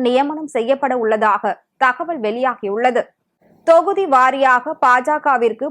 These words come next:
பொறுப்பாளர்களை நியமிக்க பாஜக மாநில தலைவர் அண்ணாமலை உத்தரவிட்டுள்ளதாக கூறப்படுகிறது. பத்து நாட்களுக்குள் தொகுதி வாரியாக வேட்பாளர்களை அடையாளம் கண்டு தேர்தல் பணிகளை மேற்கொள்ளும் வகையில் பொறுப்பாளர்களை நியமிக்க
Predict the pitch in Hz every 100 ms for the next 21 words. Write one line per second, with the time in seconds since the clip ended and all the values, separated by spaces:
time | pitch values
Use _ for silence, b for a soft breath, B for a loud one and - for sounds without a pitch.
0 | - 269 349 349 311 294 285 277 254 226
1 | 240 240 - 151 - b b 294 285 311
2 | 359 349 359 320 233 254 269 277 262 226
3 | 233 - 220 247 330 320 240 269 240 233
4 | 339 277 226 220 220 220 - 294 294 311
5 | 285 202 220 269 240 - _ _ _ _
6 | _ 320 320 - 339 269 254 285 269 262
7 | 311 262 254 294 320 247 233 240 233 226
8 | 285 240 240 247 311 285 - 233 254 214
9 | 226 262 285 294 277 220 208 202 - _
10 | - 294 311 370 370 - 233 254 254 269
11 | 247 233 269 311 294 226 220 220 196 190
12 | - 277 349 - 349 294 262 262 262 240
13 | 247 254 254 294